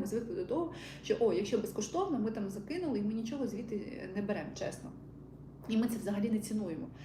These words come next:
А ось якщо ми заплатили тисячу доларів за одну лекцію, за одну годину, то ми ж тому просто винесемо мозк, просто виїмо йому мозк, якщо нам щось не сподобалось,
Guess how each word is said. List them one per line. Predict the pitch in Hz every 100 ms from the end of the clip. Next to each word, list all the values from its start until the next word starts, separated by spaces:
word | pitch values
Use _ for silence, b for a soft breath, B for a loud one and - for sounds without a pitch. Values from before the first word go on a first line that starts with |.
| B B B
А | -
ось | 196 220
якщо | 220 226
ми | 202
заплатили | 190 196 196 180
тисячу | 175 208 - - 165
доларів | 160 180 311 277 - - - - - - -
за | 196 190 -
одну | 202 202 214 185
лекцію, | 165 - -
за | 170
одну | 175 196
годину, | 196 196 190 160 - - B B B B -
то | 220
ми | 247
ж | -
тому | 262 240
просто | 240 233 233 - 226 208 202 -
винесемо | 240 254 262 233 226 226
мозк, | 233 247 - - - -
просто | 196 196 196 - 175 165
виїмо | 208 294 214 175 170
йому | 175 180 175 190
мозк, | 330 - -
якщо | 190 - 226
нам | 208
щось | 202 226 233 196
не |
сподобалось, | 190 190 180 240 339 349